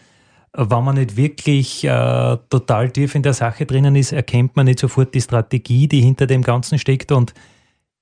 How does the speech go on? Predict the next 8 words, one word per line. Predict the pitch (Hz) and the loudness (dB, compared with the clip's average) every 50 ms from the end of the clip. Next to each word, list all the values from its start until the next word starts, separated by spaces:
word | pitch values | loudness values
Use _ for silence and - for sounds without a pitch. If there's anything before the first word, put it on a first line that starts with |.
| _ - | _ 0
der | 127 113 107 | 2 2 2
strategische | - - 123 110 104 - _ _ 117 113 120 131 156 131 - 151 139 | -2 -2 -2 -2 -2 -4 _ _ 0 0 2 0 -2 -2 0 0 2
Managementplan | 131 123 127 139 139 - - 143 135 131 - - 120 113 117 123 131 131 - _ _ _ _ _ | 2 2 2 2 0 0 0 0 0 0 2 0 -2 0 0 0 -2 -2 -4 _ _ _ _ _
soll | - - - 123 123 127 | -14 -2 2 2 2 4
diese | 120 139 117 101 135 120 | 2 0 0 0 0 0
verbindende | - - 110 - 127 131 127 131 120 131 123 | 0 -2 0 2 2 2 2 2 0 0 -2
Klammer | - 113 104 107 113 113 | 0 -2 -2 0 -2 -2
darstellen. | - 110 101 - - 113 101 | 0 -2 -4 -2 -4 -6 -6